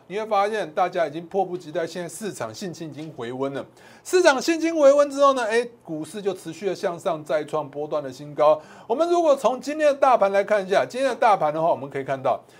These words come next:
今天已经顺势的填补的这一个缺口了嘛，对不对？我们可以画准一点的话，来，缺口是不是在这里？缺口在这边，这个缺口是不是被填补了？填补之后呢，上方的压力就只剩下这个季线。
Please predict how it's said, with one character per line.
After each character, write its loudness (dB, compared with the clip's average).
今 -6
天 2
已 -4
经 -6
顺 -6
势 -12
的 -4
填 -8
补 -14
的 -8
这 -6
一 -6
个 -2
缺 -8
口 -6
了 -6
嘛， -12
对 -12
不 -6
对？ -2
我 -16
们 -10
可 -6
以 -4
画 0
准 -10
一 -14
点 -12
的 -14
话， -4
来， -4
缺 -2
口 -4
是 -14
不 -12
是 -12
在 -2
这 -4
里？ -10
缺 -6
口 0
在 -4
这 -12
边， -6
这 -8
个 -4
缺 -6
口 -8
是 -18
不 -18
是 -12
被 -2
填 -12
补 -14
了？ -18
填 -2
补 -6
之 -10
后 2
呢， -4
上 -2
方 -2
的 -2
压 2
力 -6
就 -2
只 -12
剩 -8
下 0
这 -8
个 -4
季 -12
线。 -4